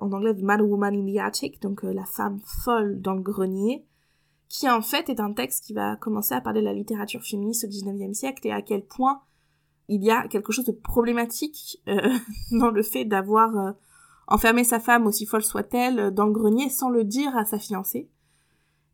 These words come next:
Et, euh, et donc c'est ce motif-là que j'aimerais qu'on, qu'on étudie comme, euh, motif potentiellement Barbe Bleuesque,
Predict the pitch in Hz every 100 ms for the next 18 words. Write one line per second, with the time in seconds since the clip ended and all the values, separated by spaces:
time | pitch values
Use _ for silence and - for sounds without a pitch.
0 | - 240 262 226 208 202 214 214 277 285
1 | 247 302 294 285 247 240 233 233 214 214
2 | 233 226 196 202 208 208 214 208 240 254
3 | 262 254 226 202 196 190 _ _ _ _
4 | 214 220 277 262 - 220 220 220 220 254
5 | 220 196 202 196 196 190 - - -